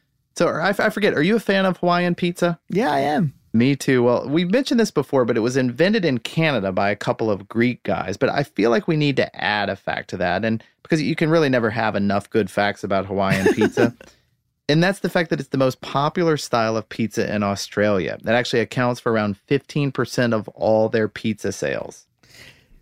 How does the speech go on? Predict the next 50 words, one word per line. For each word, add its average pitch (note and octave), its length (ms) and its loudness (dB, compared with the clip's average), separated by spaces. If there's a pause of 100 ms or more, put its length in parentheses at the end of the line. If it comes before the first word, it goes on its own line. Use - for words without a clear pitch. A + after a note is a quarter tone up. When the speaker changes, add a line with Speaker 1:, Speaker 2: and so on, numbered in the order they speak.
(180)
Speaker 2:
So, G3+ 240 2
ha-, G#3 80 0
have G#3+ 320 0
you D4 100 2
heard F#4 100 0
about C4 220 -2
the G3+ 100 0
time F3+ 280 2
the E3+ 60 0
U D#3+ 120 2
S D3+ 80 0
government D3 420 -2
burned D3 360 -2
two E3+ 260 0
hundred F3 300 0
million C#3+ 320 0
dollars B2+ 360 0
in B2+ 120 -2
Hawaiian A#2+ 400 -2
cash? A#2+ 440 -6 (580)
This A#3 180 2
was G3+ 200 -2
way G3+ 360 2
back G3 180 2
in F3+ 80 -2
the E3+ 60 2
nineteen D#3+ 300 2
forties, C4 420 0
not G3+ 260 2
long F3+ 320 2
after D3+ 500 0
the D3 120 -2
attack C3 340 -2
on C3 140 -2
Pearl B2 240 -4
Harbor, A#3+ 420 0
and E3 240 0 (280)
the F#3 80 -2
U B3+ 100 2
S F#4 160 -4
government A3+ 320 2
started F3 400 0
worrying D3+ 440 0
about B2+ 460 0
what D3 240 -2
happened C3+ 300 0
if A#2+ 100 -6
Japan A#2+ 400 -2
invaded G#2+ 460 -2
Hawaii. F3+ 420 0